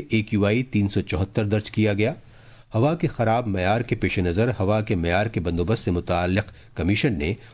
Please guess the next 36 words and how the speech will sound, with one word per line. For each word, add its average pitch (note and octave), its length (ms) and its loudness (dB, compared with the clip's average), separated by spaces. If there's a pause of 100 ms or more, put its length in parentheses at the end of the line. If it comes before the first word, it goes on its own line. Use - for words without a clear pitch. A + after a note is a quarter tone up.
(120)
कौमी B2 280 2
राजधानी G#2 540 2
और C3 100 2
उससे G#2+ 180 -4
मुत्तसिल F#2 420 -2
इलाकों E2 380 0
में F#2+ 220 2 (340)
रफ्ता A2+ 280 0
रफ्ता B2+ 320 -2
इक़दामात G2 440 0
से - 120 -4
मुताल्लिक F#2 600 0
मंसूबे F#2+ 440 -2
का G#2+ 120 -2 (120)
तीसरा A2+ 340 0
मरहला F2+ 380 -2 (340)
Grab G2 340 0
three D3 220 -2 (360)
नाफिज G2+ 440 -2
किया F2+ 220 0
हुआ D2 340 -4
है। - 140 -2 (920)
हुकूमत D#3+ 440 0
ने F#3+ 80 0
मुख्तलिफ B2+ 500 0
वजारतों G2 460 0
और A#2+ 100 0
महकमों F#2 400 0
में A2 200 2
नए G2 240 0
सेक्रेटरी G2 500 -2
साहिबान F2 480 0
को F#2+ 120 -2
मुकर्रर E2 380 -2
किया D#2 280 -2
है। G2+ 160 0